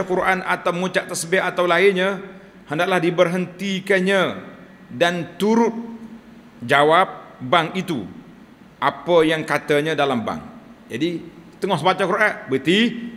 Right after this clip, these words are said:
jawab azan. Termasuk dalam qamat. Sebagaimana dalam masalah satu tujuh tiga. Dan dalam qamat pun turut jua.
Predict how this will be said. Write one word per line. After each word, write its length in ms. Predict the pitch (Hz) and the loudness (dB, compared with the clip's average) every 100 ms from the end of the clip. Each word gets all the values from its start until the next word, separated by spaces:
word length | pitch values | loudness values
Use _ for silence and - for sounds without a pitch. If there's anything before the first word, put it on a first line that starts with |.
| - | -6
jawab 240 | 120 120 104 | -2 -2 -2
azan. 160 | 90 73 - - - - | -8 -10 -16 -20 -20 -12
Termasuk 300 | 175 170 147 | -6 -4 -2
dalam 180 | 123 | -2
qamat. 260 | 113 107 87 - - - - - - - - - - - - - - | -2 -4 -6 -12 -20 -20 -20 -20 -20 -20 -20 -20 -20 -20 -20 -20 -14
Sebagaimana 580 | - 139 147 156 180 190 | -6 2 2 2 0 2
dalam 100 | 160 | 2
masalah 380 | 143 139 143 160 | 2 0 2 2
satu 240 | 156 139 143 | 2 0 -2
tujuh 220 | 127 120 | -4 -4
tiga. 240 | 104 - - - - - - - - - - - - - - | -4 -8 -12 -18 -20 -20 -20 -20 -20 -20 -20 -20 -20 -20 -18
Dan 320 | 107 160 240 | -2 2 4
dalam 320 | 226 220 214 - | 4 4 2 2
qamat 480 | 202 214 208 - | 2 2 0 2
pun 400 | 226 240 220 - - - - - - - - - - - - - | 4 4 2 -10 -14 -20 -20 -20 -20 -20 -20 -20 -20 -20 -10 0
turut 240 | 220 226 | 2 2
jua. 320 | 147 135 80 | 2 0 0